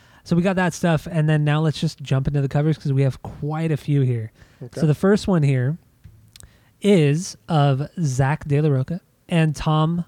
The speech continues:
Speaker 1: Morello. Uh, they're, they're at the R N C. I think this was in, yeah, this is, uh,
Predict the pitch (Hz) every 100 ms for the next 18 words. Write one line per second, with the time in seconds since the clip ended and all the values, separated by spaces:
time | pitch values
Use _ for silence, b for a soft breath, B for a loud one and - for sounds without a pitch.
0 | - 156 151 135 120 127 b b b b
1 | b 160 143 143 139 127 156 156 151 147
2 | 165 156 147 151 151 - 156 156 160 165
3 | - 131 175 165 165 180 156 143 131 127
4 | 139 139 147 170 156 143 151 143 131